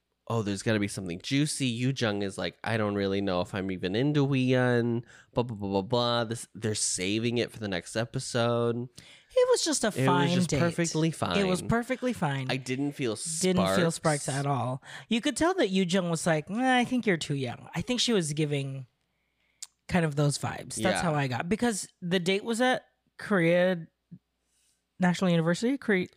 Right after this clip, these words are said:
Speaker 2: University of Korea?
Speaker 1: Korea, Korean University?
Speaker 2: Korean University. And so she was like, "Why are we, why are we here for a date?"
Speaker 1: Right.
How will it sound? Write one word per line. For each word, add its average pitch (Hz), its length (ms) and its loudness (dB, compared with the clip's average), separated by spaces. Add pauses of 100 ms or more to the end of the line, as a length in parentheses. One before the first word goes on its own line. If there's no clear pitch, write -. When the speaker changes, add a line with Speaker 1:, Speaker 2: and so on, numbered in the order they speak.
Speaker 2:
University 196 360 2
of 185 60 2
Korea? 147 260 4
Speaker 1:
Korea, 135 220 4 (100)
Korean 143 260 2
University? 135 400 4
Speaker 2:
Korean 220 240 2
University. 208 640 0 (460)
And 190 100 2
so 214 80 0
she 220 160 2
was 202 220 2
like, 170 240 2 (1700)
"Why 156 260 -2
are 262 60 4
we, 240 240 0 (880)
why 202 240 2
are 285 40 4
we 240 140 4
here 170 640 0
for 175 160 0
a 160 60 2
date?" 151 420 -2 (220)
Speaker 1:
Right. 90 380 0